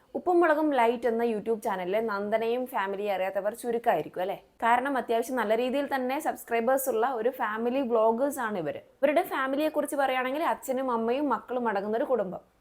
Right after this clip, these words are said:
ഇവിടെ ഇവരുടെ മൂത്ത മകളുടെ കല്യാണം ഉറപ്പിക്കുന്നു. കല്യാണം ഉറപ്പിച്ച ശേഷം അവള് വേറൊരുത്തന്റെ കൂടെ ഒളിച്ചോടിപ്പോയി. പക്ഷേ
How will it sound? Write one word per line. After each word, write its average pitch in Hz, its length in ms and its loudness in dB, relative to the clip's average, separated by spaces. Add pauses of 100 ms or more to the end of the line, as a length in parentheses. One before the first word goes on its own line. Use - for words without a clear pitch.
(100)
ഇവിടെ 269 160 4
ഇവരുടെ 294 320 6
മൂത്ത 247 340 2
മകളുടെ 269 480 0
കല്യാണം 220 320 4
ഉറപ്പിക്കുന്നു. 240 400 -2
കല്യാണം 240 300 0
ഉറപ്പിച്ച 233 300 -4
ശേഷം 262 340 -4
അവള് 240 220 0
വേറൊരുത്തന്റെ 240 580 2
കൂടെ 247 140 4
ഒളിച്ചോടിപ്പോയി. 196 680 2
പക്ഷേ - 380 -2